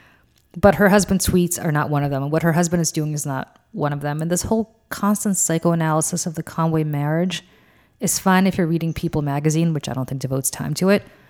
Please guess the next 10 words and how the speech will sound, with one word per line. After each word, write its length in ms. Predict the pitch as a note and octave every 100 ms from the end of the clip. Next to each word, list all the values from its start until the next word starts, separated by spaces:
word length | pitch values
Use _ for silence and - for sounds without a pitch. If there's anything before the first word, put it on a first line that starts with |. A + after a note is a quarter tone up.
| - _ _ _ -
um, 340 | E3+ D3 C#3+ -
or 80 | E3
celebrity 460 | E3+ D#3 D3+ D#3
gossip, 580 | C#3+ C3+ C#3+ G3+ - - E3 -
but 140 | F3
it 80 | D#3+
shouldn't 440 | - A#3 A3+ A#3
affect 600 | - - F3+ - - - - _ _ _
your 260 | - E3+ F3
professional, 960 | E3+ E3+ - D#3 - E3+ D3+ C#3+ D3